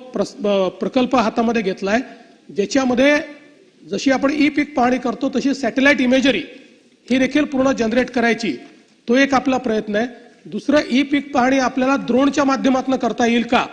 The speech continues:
अशा प्रकारचं एक पायलट आपण मध्यंतरीच्या काळात करून बघितलेलं आहे. अशा काही गोष्टी करून याच्या पाठीमागचा उद्देश असा आहे की शासन दरवर्षी सात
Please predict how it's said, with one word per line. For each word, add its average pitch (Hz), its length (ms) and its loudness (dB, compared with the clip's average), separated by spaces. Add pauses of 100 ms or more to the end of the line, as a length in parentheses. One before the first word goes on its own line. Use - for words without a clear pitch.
(440)
अशा 170 220 0
प्रकारचं 262 440 2
एक 269 140 0
पायलट 233 320 2
आपण 254 360 0 (120)
मध्यंतरीच्या 240 540 -2
काळात 240 200 0 (100)
करून 240 180 0
बघितलेलं 214 460 -2
आहे. 208 240 -2 (460)
अशा 285 220 0
काही 277 300 4
गोष्टी 277 320 0
करून 269 320 2 (460)
याच्या 208 300 2
पाठीमागचा 269 520 0
उद्देश 247 360 2
असा 226 200 -2
आहे 226 140 0
की 269 380 0
शासन 254 640 -2
दरवर्षी 226 680 0 (1040)
सात 247 180 2